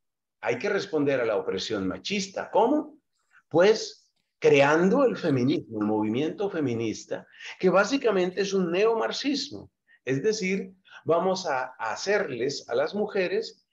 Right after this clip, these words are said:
el mismo procedimiento que Marx y Engels proponían para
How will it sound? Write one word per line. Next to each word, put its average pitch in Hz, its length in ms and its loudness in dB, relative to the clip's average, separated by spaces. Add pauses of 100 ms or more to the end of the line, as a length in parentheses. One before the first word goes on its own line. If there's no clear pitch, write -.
(120)
el 117 100 0
mismo 165 280 2
procedimiento 214 800 -2
que 139 120 -4
Marx 143 420 -4
y 180 100 -2
Engels 131 560 -2
proponían 156 720 -2
para 147 400 -2